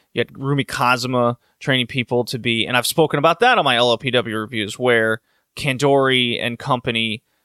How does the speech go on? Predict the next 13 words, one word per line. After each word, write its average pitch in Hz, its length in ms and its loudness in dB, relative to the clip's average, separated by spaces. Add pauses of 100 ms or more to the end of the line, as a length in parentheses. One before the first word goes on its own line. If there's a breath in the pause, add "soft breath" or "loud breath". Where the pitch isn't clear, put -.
(140)
uh, 110 220 -2
got 123 340 0
the 127 100 -2
L 120 140 4
L 117 80 2
P 131 160 -6
W 113 280 0
wrestlers, 107 680 -2 (320)
uh, 107 260 -4
into 127 320 -6
more 113 500 0 (400)
shoot - 300 -4
fighting 113 540 -2